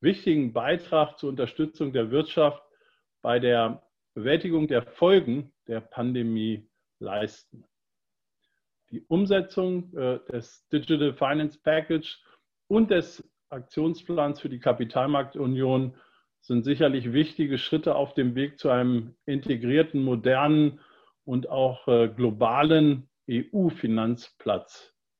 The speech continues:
Dieses Ziel, das wissen wir, steht schon lange auf der Agenda. Es ist jedoch auch, äh, kein Geheimnis, dass die Bemühungen zur Schaffung eines innovativen und wettbewerbsfähigen Finanzplatzes,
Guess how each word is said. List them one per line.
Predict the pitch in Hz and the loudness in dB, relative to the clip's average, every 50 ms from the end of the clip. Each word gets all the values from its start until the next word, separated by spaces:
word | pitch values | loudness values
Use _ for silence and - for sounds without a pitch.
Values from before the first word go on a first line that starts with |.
| _ _ _ _ _ _ _ _ _ _ _ - | _ _ _ _ _ _ _ _ _ _ _ -6
Dieses | 143 151 151 165 160 156 156 - - _ | -4 0 2 4 4 4 2 -2 -14 _
Ziel, | - 165 170 185 170 | 0 2 4 4 6
das | 170 156 135 - 123 | 6 4 2 2 0
wissen | 143 151 - 165 160 | -2 0 2 2 2
wir, | 151 156 160 151 147 | 4 6 6 4 4
steht | 151 - - 147 139 - | 2 0 -2 -2 -2 0
schon | - 127 127 | 0 0 0
lange | 127 131 147 165 165 160 | 2 0 2 2 2 2
auf | 139 135 - - | 2 0 0 0
der | 127 120 | 2 2
Agenda. | 117 117 110 123 135 139 165 170 170 165 165 160 160 - _ _ _ _ _ _ _ _ _ | 2 2 0 0 2 2 4 4 4 4 2 2 -2 -10 _ _ _ _ _ _ _ _ _
Es | - 120 120 | -10 -10 -8
ist | 156 139 131 - | -8 -8 -2 0
jedoch | 147 139 139 131 - - | 0 2 2 2 0 0
auch, | - 139 147 147 147 - - | -2 -2 -2 -2 -2 0 2
äh, | 131 123 123 123 120 117 - - | 4 6 6 6 4 2 -2 -6
kein | - 147 127 127 131 | -2 -2 0 0 2
Geheimnis, | 131 123 117 123 131 143 160 165 165 160 156 - - - _ _ _ _ _ _ _ _ | 0 0 2 2 2 2 2 2 2 0 0 -2 -8 -20 _ _ _ _ _ _ _ _
dass | - 127 123 - | -6 -6 -6 -6
die | - 143 | -6 -4
Bemühungen | 127 127 123 127 147 175 196 185 175 165 160 143 | -4 -2 -2 0 0 2 2 2 2 2 0 -2
zur | - - 139 120 113 - | -2 -2 -2 0 0 0
Schaffung | - 160 156 156 - 160 139 143 | 0 -2 -2 -2 -2 -4 -4 -4
eines | 135 131 127 127 127 117 - - | -6 -6 -4 -4 -4 -6 -8 -8
innovativen | - 170 147 151 143 139 131 127 - - 151 156 156 147 151 147 139 127 - _ _ _ _ _ _ _ _ _ | -6 -4 -2 -2 0 -2 -2 -4 -4 -6 -4 -4 -2 0 0 0 -2 -2 -8 _ _ _ _ _ _ _ _ _
und | 135 123 117 113 113 | -8 -6 -6 -4 -2
wettbewerbsfähigen | 135 143 147 - 165 147 139 139 135 131 135 - - - 139 135 127 131 127 127 131 123 - _ | -2 -4 -2 -2 -4 -2 0 0 -2 -2 -4 -8 -6 -6 -4 -4 -2 -2 -4 -4 -4 -8 -12 _
Finanzplatzes, | - - 117 113 123 131 147 151 - - _ - 135 135 127 123 - - 147 139 127 127 - - | -12 -8 -6 -4 -4 -4 -6 -8 -10 -12 _ -6 -4 -4 -4 -6 -6 -6 -4 -4 -4 -6 -10 -20